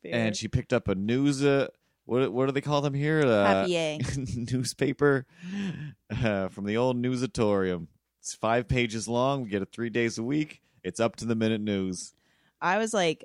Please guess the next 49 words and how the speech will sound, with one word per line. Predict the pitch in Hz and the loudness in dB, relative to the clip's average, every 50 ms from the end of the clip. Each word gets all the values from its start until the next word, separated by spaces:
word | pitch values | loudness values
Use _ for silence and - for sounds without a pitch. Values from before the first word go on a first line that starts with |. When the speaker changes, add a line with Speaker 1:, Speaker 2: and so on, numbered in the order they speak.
| _ _ - | _ _ -6
Speaker 1:
I | 160 175 | -4 -2
read | 196 226 233 233 - | 0 0 0 -2 -2
through | 254 214 | -6 -6
the | 185 | -6
paper | - 165 135 - - | -4 -6 -8 -8 -8
and | - | -12
I | - | -12
was | 160 - | -12 -12
like, | 165 - - - | -12 -14 -10 -8
"There's | - 226 233 233 | -6 -6 -6 -4
no | 208 180 165 165 | -4 -2 -2 -2
news | 175 160 156 156 156 151 151 | -4 -6 -6 -8 -8 -10 -10
in | 151 147 | -10 -10
here." | 156 151 151 156 156 151 151 | -8 -8 -8 -8 -10 -10 -10
Like, | 151 151 147 - | -10 -10 -8 -4
Speaker 2:
You | 120 | -4
can | 110 | -2
Speaker 1:
this | 110 98 | -2 2
Speaker 2:
buy | 117 120 120 | 2 4 4
Speaker 1:
is | 117 - | 4 2
Speaker 2:
it. | |
They | 120 113 | 0 -2
sell | - - 143 143 143 | -2 -2 0 0 0
it | 139 - | 0 2
down | 143 135 131 | 0 0 0
at | 127 - | 0 -4
the | 131 113 | -4 -4
sundial | - - 123 123 120 113 101 95 92 92 | -2 -2 -2 -2 0 0 2 2 2 0
when | 95 95 | -2 -2
you | 98 | -2
go | 98 101 | -2 -2
to | 98 92 | -2 -2
check | - - - 233 - | -2 -4 -4 -4 -2
your | 104 269 220 | -2 -2 0
time | 104 107 104 104 101 | 2 2 2 0 0
in | 98 | -2
the | 95 92 | -4 -4
Speaker 1:
<laughs> | |
Speaker 2:
morning | 92 90 87 85 82 82 | -4 -4 -6 -6 -8 -10
to | 76 - | -10 -8
see | - 98 | -6 -6
what | 92 92 214 - | -4 -4 -4 -2
time | 98 95 92 92 | -2 -2 -2 -4
it | 92 87 | -4 -4
is | 85 214 - - - _ _ _ _ _ _ - | -4 -6 -6 -6 -10 _ _ _ _ _ _ -18
at | 85 - | -16 -16
the | 92 | -16
town | - - 98 95 92 92 | -10 -8 -6 -6 -6 -6
sundial. | 87 - - 92 92 90 87 82 82 80 80 80 | -6 -6 -6 -6 -6 -4 -4 -4 -4 -6 -8 -12